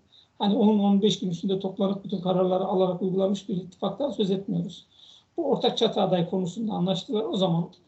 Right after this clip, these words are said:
isim getirecektiniz masaya, diyecektiniz ki benim adayım budur.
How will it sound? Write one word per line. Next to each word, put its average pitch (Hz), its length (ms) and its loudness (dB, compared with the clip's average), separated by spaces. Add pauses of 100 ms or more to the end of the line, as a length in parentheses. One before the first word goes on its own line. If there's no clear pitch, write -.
(200)
isim 240 440 0 (160)
getirecektiniz 165 800 0
masaya, 175 400 -4
diyecektiniz 196 460 -6
ki - 80 -12
benim 175 180 2
adayım 214 300 0
budur. 180 200 2